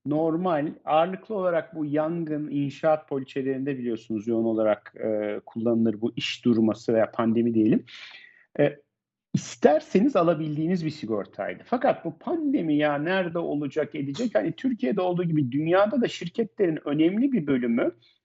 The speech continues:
bu teminatı ya hiç almamışlar veya aldığını iddia edenlerin de poliçeleri üzerindeki şartlar çok muğlak yazılmış, net değil.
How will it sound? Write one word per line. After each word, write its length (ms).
bu 120
teminatı 1000
ya 200
hiç 260
almamışlar 1120
veya 360
aldığını 580
iddia 420
edenlerin 760
de 300
poliçeleri 720
üzerindeki 1200
şartlar 640
çok 180
muğlak 480
yazılmış, 400
net 360
değil. 300